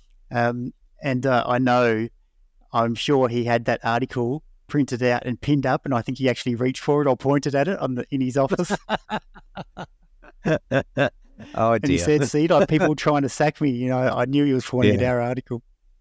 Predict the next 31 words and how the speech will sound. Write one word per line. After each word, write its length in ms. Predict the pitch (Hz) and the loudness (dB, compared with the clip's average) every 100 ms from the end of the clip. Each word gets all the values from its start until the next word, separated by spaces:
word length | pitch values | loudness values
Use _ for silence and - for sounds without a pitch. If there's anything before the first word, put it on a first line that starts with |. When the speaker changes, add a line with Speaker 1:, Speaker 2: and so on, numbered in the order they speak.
| _ _ _ _ _ _ _ _ _ _ - - | _ _ _ _ _ _ _ _ _ _ -20 -6
Speaker 2:
Oh, 180 | 98 95 | 0 0
dear. 320 | 87 80 80 82 | 0 -2 -4 -2
Oh, 160 | 87 | -4
dear. 340 | 90 135 131 135 | 0 0 0 -4
Speaker 1:
Um, 80 | 113 | -6
Speaker 2:
Um, 260 | 98 95 92 | -4 -2 2
Speaker 1:
the 60 | |
other 120 | 156 | 2
thing, 180 | 175 175 | 4 2
too, 300 | - 147 131 | 4 4 4
I 80 | 135 | 2
just, 240 | 131 160 - | 0 -4 -4
I'd 120 | 139 | 0
add 160 | 156 139 | 2 2
to 80 | 127 | -2
this, 180 | 123 | -4
too, 200 | - 135 117 | -2 -2 0
that 200 | 120 - | 0 0
on 140 | 143 | 2
the 200 | 135 113 | 2 0
ethical 360 | 120 123 - 135 | 0 -2 -2 -6
front, 320 | 123 123 113 | -6 -4 -2
you're 120 | 113 98 | -2 -2
Speaker 2:
Mm. 100 | 85 | 2
Speaker 1:
seeing, 520 | 123 117 110 113 - | 2 2 2 0 -2
um, 280 | 110 107 113 | -2 -2 -2
and 260 | 110 110 113 | -4 -4 0
we're 80 | |
gonna 140 | 120 107 | 0 0
talk 200 | 123 113 | 0 0
about, 280 | 110 110 | 0 0